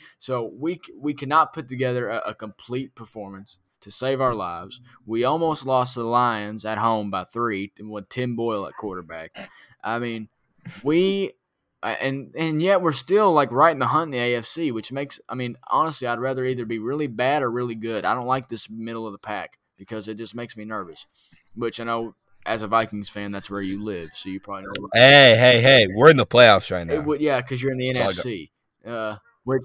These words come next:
Speaker 2: Yeah.
Speaker 1: which actually,
Speaker 2: <laughs>
Speaker 1: like, like, I think that N F C team will win the Super Bowl, but, like, they're really top heavy. Um, but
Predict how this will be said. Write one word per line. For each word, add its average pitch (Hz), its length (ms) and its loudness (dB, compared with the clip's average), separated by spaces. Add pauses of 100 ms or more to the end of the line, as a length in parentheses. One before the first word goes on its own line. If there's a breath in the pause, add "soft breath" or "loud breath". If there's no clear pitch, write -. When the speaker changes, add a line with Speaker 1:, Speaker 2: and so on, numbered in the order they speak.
(120)
Speaker 2:
Yeah. 110 280 2
Speaker 1:
which 151 240 4
actually, 151 520 4
Speaker 2:
<laughs> - 20 2
Speaker 1:
like, 127 260 0 (260)
like, 104 220 -6 (200)
I 117 80 0
think 135 220 -4
that 117 140 -6
N 110 100 -6
F 110 100 -6
C 117 200 -10
team 117 260 -8
will 110 220 -4
win 110 180 -8
the 95 80 -10
Super 117 280 -12
Bowl, 120 300 -8 (220 soft breath)
but, 104 220 -6
like, 98 140 -10
they're 107 120 -6
really 101 200 -6
top 80 260 -10
heavy. 64 260 -20 (340 soft breath)
Um, 107 380 -8 (340)
but 117 340 -4